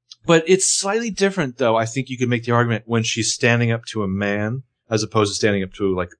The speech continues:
a woman, especially a woman her age, roughly. And I think it's interesting that, like, other than Melissa, like, Jenna's the only other real, like, female opponent that Spencer has,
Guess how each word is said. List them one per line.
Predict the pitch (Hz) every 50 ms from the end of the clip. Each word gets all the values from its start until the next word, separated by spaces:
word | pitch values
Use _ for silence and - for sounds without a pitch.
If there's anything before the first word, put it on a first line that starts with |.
| _ _ - -
a |
woman, | 101 104 107 104 107 107
especially | 101 - - - 104 101
a |
woman | 101 98 92
her | 92 95 95
age, | 95 95 95 95
roughly. | 95 95 95 90 - 107 95 92 - _ _ - - - - -
And | 151 165 185
I | 190
think | 220 269 254
it's | 202
interesting | 233 233 - - 208 180 156 143
that, | 135 131 135 131 131
like, | 131 120 117 113 - -
other | 180 247 269 311 294 262
than | 220 214 196 180 165 156 143 131 117 107 104 107 104 _ _ -
Melissa, | 123 120 127 123 117 117 123 165 226 - - - 101 - - - - _ _ _ _ _ _ _ _ _ _ _ _ _ _ _ _ _ -
like, | 123 127 127 123 120 113 107 104 95 -
Jenna's | - - 156 185 247 311 285 -
the | - 160 135 143
only | 143 156 175 175 156 139
other | 127 127 127 127 113
real, | 104 107 120 123 127 131 120
like, | 113 90 80 -
female | - - - - 147 147 147 139 127 113 101
opponent | 87 - - - 131 147 139 104 76 65
that | 80 -
Spencer | - - 113 104 92 - 92
has, | - 104 98 92 76 58 - - _ - - - - -